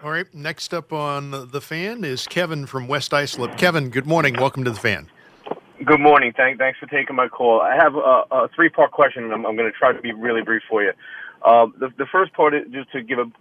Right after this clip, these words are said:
Speaker 2: quick background, is I, I never really went to college. I took college courses in high school, um, and I, and I went to about a, a year of a community college when I was younger. Um, long story short, so I, I, when I, my, I had children, I was sort of a novice at the, uh,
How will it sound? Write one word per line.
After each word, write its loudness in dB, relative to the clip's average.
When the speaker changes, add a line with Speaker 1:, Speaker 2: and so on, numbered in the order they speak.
Speaker 2:
quick -2
background, 2
is -8
I, 2
I 2
never -2
really -2
went -4
to -10
college. 2
I -2
took -16
college 0
courses -4
in -8
high 0
school, -4
um, 6
and 0
I, 2
and 2
I 2
went 0
to -2
about 4
a, 0
a -2
year 2
of 4
a -4
community -4
college 4
when -4
I 0
was -2
younger. 2
Um, 2
long 2
story 0
short, 4
so 0
I, 0
I, 2
when -2
I, 2
my, -2
I 0
had 4
children, -4
I 2
was 2
sort 6
of 0
a -4
novice 4
at -4
the, -4
uh, 2